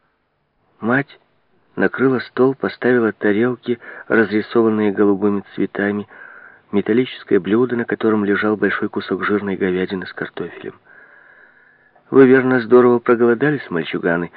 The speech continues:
спросил отец, обращаясь ко мне и к Маттиа. Вместо ответа Маттиа сверкнул своими белыми зубами. «Итак, сядем за стол», сказал отец.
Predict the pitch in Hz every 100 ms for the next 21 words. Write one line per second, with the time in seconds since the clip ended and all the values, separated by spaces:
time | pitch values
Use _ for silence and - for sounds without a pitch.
0 | - - - - 101 - 101 95 - 120
1 | - - - - 98 95 90 - 98 -
2 | - 92 90 90 85 90 82 78 - 82
3 | 78 - _ _ _ _ _ _ _ _
4 | _ _ _ 107 101 104 - 107 113 127
5 | - 95 104 - 101 95 - 98 85 92
6 | 104 - - 90 87 80 90 90 90 87
7 | 80 76 80 - - - - - - _
8 | - 180 - 104 - 85 76 82 92 113
9 | - 147 123 - 78 78 76 - 76